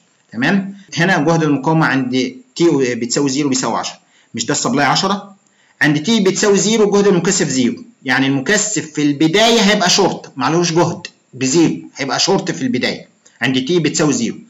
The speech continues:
المقاومه الجهد بتاعها عشرة، ما ده لما يبقى ع-، آه، شورت وهنا السبلاي عشرة، يبقى المقاومه تطلع عشرة،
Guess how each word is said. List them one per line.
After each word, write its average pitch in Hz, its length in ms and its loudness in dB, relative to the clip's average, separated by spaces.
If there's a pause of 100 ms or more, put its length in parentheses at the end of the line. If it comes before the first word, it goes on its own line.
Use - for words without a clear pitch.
(360)
المقاومه 196 520 2
الجهد 170 300 2
بتاعها 165 320 -2
عشرة، 151 400 0 (260)
ما 110 120 -6
ده 135 100 0
لما 147 200 2
يبقى 117 340 -2
ع-، 160 160 0
آه، 127 120 -2
شورت 156 480 0 (440)
وهنا 117 420 0
السبلاي 147 340 0
عشرة، 143 580 0
يبقى 120 180 -2
المقاومه 143 300 0
تطلع 151 340 -2
عشرة، 151 300 -4